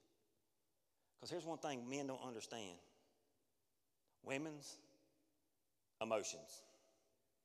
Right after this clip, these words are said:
Amen? Lord, women's emotions. And we got to back up, and, and, and,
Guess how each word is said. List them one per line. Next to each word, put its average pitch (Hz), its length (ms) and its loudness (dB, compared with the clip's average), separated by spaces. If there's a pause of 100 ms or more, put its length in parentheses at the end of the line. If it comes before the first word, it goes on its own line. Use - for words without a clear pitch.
(840)
Amen? 156 360 4 (2750)
Lord, 110 280 6 (100)
women's 120 260 0
emotions. 117 600 0 (2250)
And 160 480 6
we 160 60 -2
got 175 160 8
to 151 60 4
back 170 300 6
up, 165 200 6
and, 117 140 0
and, 147 160 0
and, 143 140 0